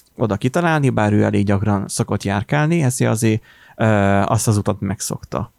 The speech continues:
Viszont az Aeroparkban még nem járt, Google Street View meg nem mutatta,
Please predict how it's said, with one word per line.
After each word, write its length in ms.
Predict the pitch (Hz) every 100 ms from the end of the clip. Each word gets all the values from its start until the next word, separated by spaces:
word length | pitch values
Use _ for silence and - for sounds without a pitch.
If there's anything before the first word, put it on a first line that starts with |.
| _ _ _ -
Viszont 360 | 151 180 135
az 100 | 117
Aeroparkban 540 | 139 110 98 139 127 113
még 160 | 104
nem 220 | 98 95
járt, 360 | 90 107 196 -
Google 240 | 131 110
Street 260 | 107 - 104
View 240 | 131 139 139
meg 120 | 127
nem 140 | 104 98
mutatta, 560 | - - 107 - 135